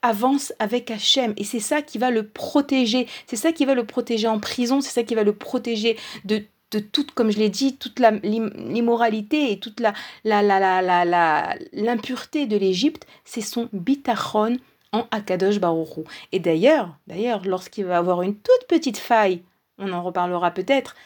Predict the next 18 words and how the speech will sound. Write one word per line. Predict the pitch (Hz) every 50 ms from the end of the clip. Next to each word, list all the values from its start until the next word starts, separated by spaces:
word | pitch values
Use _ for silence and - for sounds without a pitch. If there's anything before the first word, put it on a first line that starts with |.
| - _ _
la | - -
semaine | - - - 135
prochaine, | - - 180 175 - 262 262 254 220 196
je | -
sais | - - 190
pas | 175 190
exactement | 185 180 180 175 - 180 175 170 170
quand, | - 254 285 277
ou | 220
même | 180 180 175 180
peut-être | 180 - 180 - - 196 190
cette | 196 - 196 180 -
semaine, | - 180 214 262 269 220
on | 196
verra. | 185 180 190 294 - - - - - - - - -
Aujourd'hui, | - 185 180 165 170 165 254
on | 240 220
verra. | 208 196 185 240 311 -